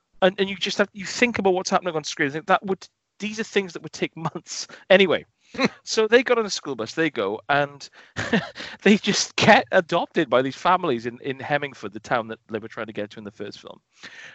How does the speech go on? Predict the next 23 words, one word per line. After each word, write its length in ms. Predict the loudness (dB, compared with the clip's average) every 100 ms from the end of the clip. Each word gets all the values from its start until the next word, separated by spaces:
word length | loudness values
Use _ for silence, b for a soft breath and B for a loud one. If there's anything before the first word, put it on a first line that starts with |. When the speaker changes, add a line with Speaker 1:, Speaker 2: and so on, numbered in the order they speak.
| B
Speaker 1:
And 220 | 0 0 0
there's 180 | -4 -2
a 40 |
couple 220 | -2 -2 -2
of 80 |
people 220 | -4 -8 -8
that 80 |
say, 240 | -2 0 2
"I 180 | 0 -6
don't, 280 | -8 -12 -12 _ _
I 100 | 0
don't 160 | 0 -2
wanna, 220 | -4 -6 -8
like, 300 | -6 -6 _ _ -12
my, 200 | -4 0
I 140 | 0
don't 160 | 0 -6
want 120 | -4
my 100 | -2
bed 200 | -2 -4
and 60 |
breakfast, 380 | -4 -6 -8 -10
like, 160 | -8